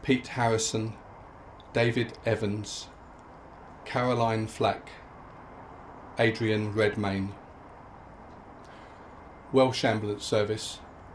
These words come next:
Alan Stephen Haig, Kevin Alan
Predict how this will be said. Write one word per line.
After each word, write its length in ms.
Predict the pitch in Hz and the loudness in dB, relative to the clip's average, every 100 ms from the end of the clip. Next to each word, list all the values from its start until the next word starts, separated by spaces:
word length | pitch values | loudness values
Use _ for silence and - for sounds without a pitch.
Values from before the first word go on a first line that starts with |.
| - - - - - - | -18 -18 -18 -18 -18 0
Alan 320 | 123 127 123 120 | 4 6 4 2
Stephen 480 | - 123 110 107 | 2 2 4 2
Haig, 380 | 101 117 110 113 - - - - - - - - - - | 0 2 2 2 -4 -16 -18 -18 -18 -18 -18 -18 -18 -2
Kevin 480 | - 123 123 120 117 - - | 4 6 6 2 -2 0 4
Alan 400 | 117 110 110 | 6 4 0